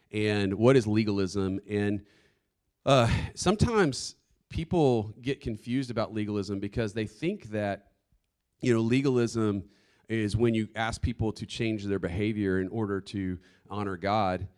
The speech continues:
Um, listen, to be a Christ follower is to live a new life. It's to live a new way.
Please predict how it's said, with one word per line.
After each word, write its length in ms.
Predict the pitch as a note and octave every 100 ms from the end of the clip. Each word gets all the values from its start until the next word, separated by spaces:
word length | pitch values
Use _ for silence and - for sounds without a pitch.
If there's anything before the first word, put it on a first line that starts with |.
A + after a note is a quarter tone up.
| _ _ -
Um, 460 | G#2+ G2+ F#2+ F#2 - _ _ _ _ _
listen, 480 | B2 D#3 - A2+ G2+ _ _
to 100 | -
be 200 | A#2 C3+
a 60 | E3
Christ 440 | - G#2+ C#3 -
follower 380 | C3 C3+ D#3+ D#3
is 160 | B2 G2+
to 100 | B2
live 280 | A#2 A#2+ A#2
a 100 | G#2+
new 240 | G#2 G2+
life. 300 | G2 F#2+ F2 F2
It's 160 | -
to 100 | -
live 200 | G#2 A2+
a 60 | G2+
new 220 | F#2+ F#2+
way. 340 | F2 E2+ D2+